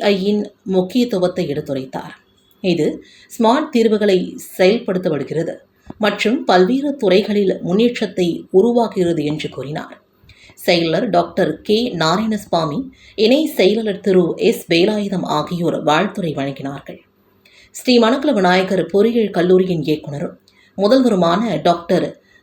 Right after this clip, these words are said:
வி எஸ் கே வெங்கடாஜலபதி அவர்கள் பன்னாட்டு பேராசிரியர்கள், பிரமுகர்கள்,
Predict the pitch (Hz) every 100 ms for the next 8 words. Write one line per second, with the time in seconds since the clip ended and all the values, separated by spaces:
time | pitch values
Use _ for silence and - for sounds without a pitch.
0 | - 233 269 320 302 - 240 208 160 170
1 | 196 240 226 202 185 156 151 160 - 151
2 | 277 - 190 185 240 247 - - 170 175
3 | 180 180 180 170 180 185 214 170 165 185
4 | 180 156 147